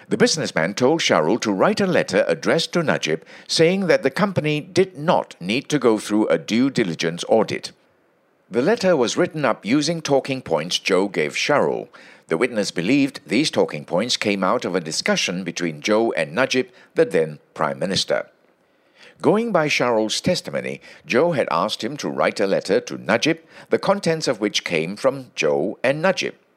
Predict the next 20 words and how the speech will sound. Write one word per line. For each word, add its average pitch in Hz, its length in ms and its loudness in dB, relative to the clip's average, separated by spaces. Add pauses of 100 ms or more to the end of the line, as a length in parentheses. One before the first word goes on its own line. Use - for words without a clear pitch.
(520)
Really 80 360 -2
roundabout, 78 580 -2
I - 140 -2
know. 85 320 0 (420)
This 156 220 2
letter 135 280 4
was 110 180 0
then 120 200 2
sent 110 300 0
to 92 100 -4
Najib, 104 380 0 (320)
the 73 100 -2
one 92 220 0
M 101 160 0
D 90 100 0
B 85 160 -2
director, 127 680 0
chairman, 123 580 0 (100)
and 120 340 0
the 117 160 0